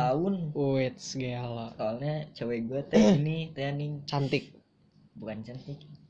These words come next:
Speaker 1: Langka, ya kan?
Speaker 2: Langka.
Speaker 1: Gua deketin
Speaker 2: Apa sih,
Speaker 1: orang Arab.
Speaker 2: Pakistan ya?
Speaker 1: Iya,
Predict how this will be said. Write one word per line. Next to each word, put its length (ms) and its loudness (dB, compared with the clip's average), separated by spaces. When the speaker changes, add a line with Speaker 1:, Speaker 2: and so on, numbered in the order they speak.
Speaker 1:
Langka, 500 0
ya 220 -8
kan? 100 -4
Speaker 2:
Langka. 320 0
Speaker 1:
Gua 320 -20
deketin 160 -6
Speaker 2:
Apa 80 2
sih, 80 2
Speaker 1:
orang 140 2
Arab. 100 0
Speaker 2:
Pakistan 380 4
ya? 120 0
Speaker 1:
Iya, 240 -6